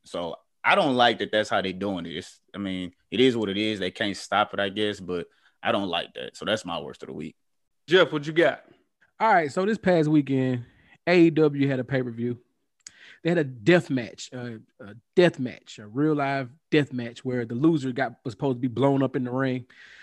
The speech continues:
Speaker 3: Uh, Jon Moxley lost the match and was supposed to be blown up in the ring, but the pyro didn't go off and it just looked like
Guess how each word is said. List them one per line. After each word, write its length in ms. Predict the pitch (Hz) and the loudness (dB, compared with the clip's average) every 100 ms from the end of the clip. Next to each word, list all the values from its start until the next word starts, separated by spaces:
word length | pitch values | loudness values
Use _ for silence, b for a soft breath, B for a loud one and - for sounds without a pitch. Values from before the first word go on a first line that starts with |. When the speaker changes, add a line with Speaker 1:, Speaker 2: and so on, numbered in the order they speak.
| b b b _ | b b b _
Speaker 3:
Uh, 260 | 147 139 135 | -6 -6 -4
Jon 300 | 147 156 147 | -2 -2 -2
Moxley 480 | 147 147 - 143 | -4 -4 -4 -2
lost 460 | 131 117 139 139 - | -4 -4 0 0 -2
the 60 | 139 | -2
match 320 | 139 131 - | 0 0 -2
and 80 | 131 | -6
was 80 | |
supposed 300 | 123 - 131 | -6 -4 -4
to 60 | 120 | -2
be 120 | 131 | -4
blown 420 | 113 101 139 131 | -2 2 4 6
up 160 | 131 123 | 4 0
in 80 | 123 | -4
the 80 | 120 | -2
ring, 400 | 127 123 117 107 _ 98 95 | -2 -2 -6 -10 _ -10 0
but 240 | 151 - - _ | 0 0 -10 _
the 80 | 123 | -8
pyro 640 | - 151 156 147 147 139 | -6 -2 0 0 0 -2
didn't 300 | 123 139 127 | -2 -2 -2
go 160 | 131 131 | -2 2
off 480 | 135 120 101 - _ b b b _ - | 2 0 -6 -20 _ b b b _ -2
and 480 | 139 135 131 131 | 0 2 0 0
it 40 | 127 | 0
just 220 | 131 127 | -2 0
looked 140 | 143 139 | -2 0
like 220 | 131 | -4